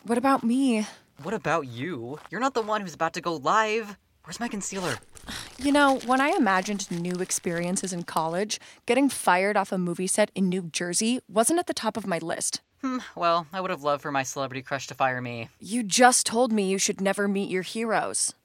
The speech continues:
Speaker 2: But I mean, in your case, as someone not in the entertainment industry, it means Lainey was thinking about you.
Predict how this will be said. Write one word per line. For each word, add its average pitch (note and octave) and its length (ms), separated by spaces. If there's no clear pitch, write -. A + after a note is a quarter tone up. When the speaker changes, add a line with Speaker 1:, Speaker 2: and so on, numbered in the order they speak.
Speaker 2:
But C#4 120
I D4 100
mean, C#4+ 200
in A#3 120
your D#3+ 280
case, A#2 400
as E3 80
someone G#3 520
not C#3 300
in D#3 80
the D#3+ 100
entertainment D#3 400
industry, D#3+ 540
it G#3 120
means B3+ 260
Lainey G#3 340
was A3+ 160
thinking G#3 360
about F#3+ 260
you. C#3+ 480